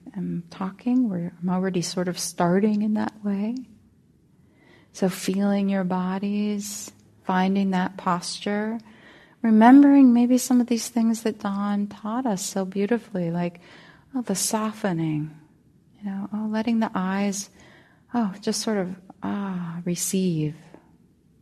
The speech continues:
right? And then drop down at a forty-five degree angle.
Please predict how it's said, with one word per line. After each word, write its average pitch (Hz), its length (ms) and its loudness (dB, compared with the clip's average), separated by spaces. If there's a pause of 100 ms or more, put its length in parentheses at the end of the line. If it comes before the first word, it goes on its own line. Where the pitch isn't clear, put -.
(160)
right? 196 280 -8 (440)
And 214 140 2
then 214 140 4
drop 170 380 -4
down 170 600 -4 (1800)
at 262 80 -2
a 247 100 -6
forty-five 175 680 0
degree 175 380 -4
angle. 170 580 -4